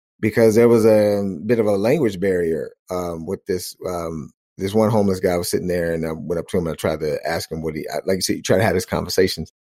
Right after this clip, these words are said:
And this is one of those com-, times where you probably end up, all you can do is leave a sandwich and, and go away 'cause you can't talk with him. I wasn't that great with Spanish, you know, I'm getting better, but I wasn't that great, and, um,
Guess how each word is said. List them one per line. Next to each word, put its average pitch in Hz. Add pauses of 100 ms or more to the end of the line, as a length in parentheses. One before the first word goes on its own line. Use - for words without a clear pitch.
(380)
And 120
this 147
is 147
one 135
of 123
those 120
com-, 123 (160)
times 123
where 117
you 117
probably 131
end 131
up, 123 (160)
all 151
you 151
can 180
do 117
is 98 (120)
leave 104
a 98
sandwich 95
and, 90 (260)
and 90
go 92
away 90
'cause 90
you -
can't -
talk 139
with 92
him. 87 (180)
I -
wasn't 107 (120)
that 95
great 104
with 95
Spanish, 117
you 101
know, 90 (160)
I'm 107
getting 101
better, 110
but 90
I 90
wasn't 104
that 95
great, 110 (240)
and, 98
um, 92